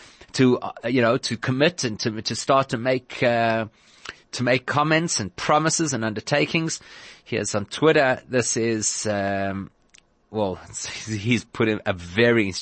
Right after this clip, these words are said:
recently changed his Twitter handle. I see very long name, but he says, "Alma de Shikra." There's the concept of Alma de Shikra that the Kabbalists tell us we live in a world of falsehood. By the way, the Kabbalists,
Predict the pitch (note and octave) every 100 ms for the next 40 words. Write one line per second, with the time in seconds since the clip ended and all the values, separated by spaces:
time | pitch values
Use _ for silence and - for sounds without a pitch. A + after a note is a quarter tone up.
0 | - G2+ A#2 G2+ F#2 - G#2 F#2+ G2 -
1 | A2 A2 F2+ E2+ E2 - E2+ E2 G2+ A#2
2 | A2+ A2 G#2 G2+ G#2+ B2+ A#2+ A2+ A2 A2+
3 | D3+ C3 C3+ E3+ - - - - - G2
4 | G2 D#3+ D3+ B2 - - _ _ - -
5 | C#3 D3+ D3 C3 A2 C3+ - - D#3+ -
6 | G#2+ E2 - _ - - - - B2+ -
7 | - G#2+ - B2+ C3+ A#2+ A2 G2+ - C#3
8 | - F#2+ F2+ F2 - F#2+ - A#2+ A#2 G#2+
9 | - - - C3 C3+ G#2 - F#2+ G2+ A2+
10 | G#2+ A2 G2+ G2 F#2 C3 E3+ E3 C3+ -
11 | C3+ C3+ - - - C#3 D3+ C3+ - C#3+
12 | A2 - - - A2 D3+ E3 F3 D3+ B2+
13 | G2+ C3+ - - - - - C3 A#2 A2+
14 | - - -